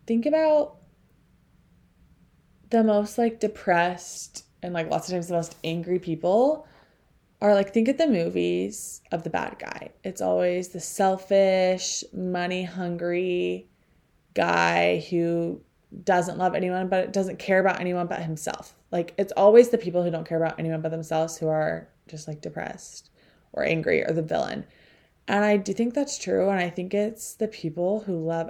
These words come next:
others that also love themselves the most.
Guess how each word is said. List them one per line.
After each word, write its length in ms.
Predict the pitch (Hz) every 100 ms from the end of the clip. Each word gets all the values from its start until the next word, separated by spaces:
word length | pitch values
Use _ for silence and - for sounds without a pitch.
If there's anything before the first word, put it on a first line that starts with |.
| -
others 540 | 170 165 170 190 226
that 140 | 226 -
also 320 | - 165 175
love 180 | 170 170
themselves 540 | 165 160 165 165 160
the 140 | - 165
most. 760 | 160 160 202 240 - - -